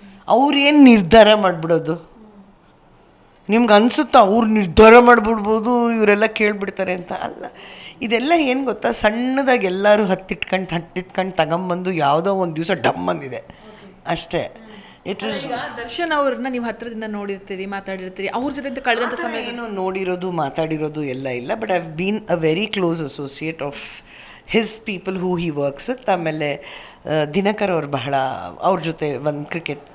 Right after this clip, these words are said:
Speaker 1: ಸೀರೀಸ್ ಎಲ್ಲ ಮಾಡಿದ್ದೀನಿ. And I have great respect for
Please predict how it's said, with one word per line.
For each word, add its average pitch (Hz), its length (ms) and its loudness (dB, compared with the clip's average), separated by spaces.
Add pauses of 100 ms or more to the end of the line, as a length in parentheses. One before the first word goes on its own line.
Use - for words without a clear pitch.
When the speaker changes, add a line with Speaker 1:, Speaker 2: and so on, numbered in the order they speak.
(140)
Speaker 1:
ಸೀರೀಸ್ 180 500 -4
ಎಲ್ಲ 143 180 -4
ಮಾಡಿದ್ದೀನಿ. 135 560 -10
And 254 100 -10
I 196 240 -2
have 170 160 -10
great 165 200 -4
respect 156 540 -6
for 143 120 -6